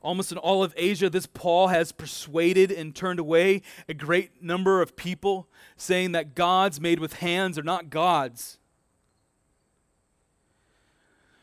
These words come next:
Demetrius is really clear. Christianity is booming,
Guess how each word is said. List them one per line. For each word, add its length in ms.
Demetrius 480
is 140
really 160
clear. 500
Christianity 680
is 100
booming, 540